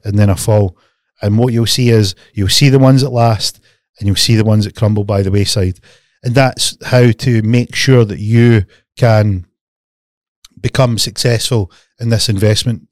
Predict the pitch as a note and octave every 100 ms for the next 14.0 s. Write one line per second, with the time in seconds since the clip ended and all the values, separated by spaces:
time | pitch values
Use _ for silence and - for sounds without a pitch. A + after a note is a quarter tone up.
0 | - G#2 G2+ G2+ A2 G#2 G2 G#2 G#2+ G#2+
1 | - G2 - G#2+ - _ - - _ -
2 | G#2+ F#2+ - _ _ _ _ _ A2+ A#2
3 | B2 - B2+ _ _ _ _ _ - -
4 | B2+ D#3 D3 D3 D3+ C#3+ C#3 C3 - A#2
5 | A#2+ _ _ _ _ _ _ _ _ _
6 | - A2 A2 G#2 A#2 - A#2 - A2 -
7 | G#2+ G2+ G2+ - G#2 F2+ - _ _ -
8 | - C#3 D3 B2+ C3+ - _ _ _ -
9 | C#3+ D#3 - D3+ C3+ - A#2+ A#2 - C#3+
10 | C3 A#2 B2 B2 - A#2 G2 - _ _
11 | _ _ A#2+ B2+ - - B2+ G#2+ F2 _
12 | _ G#2+ - B2 A2+ F#2 - C3+ B2 A#2+
13 | A2 A2 A#2+ A2+ B2+ G#2+ G#2 F2+ -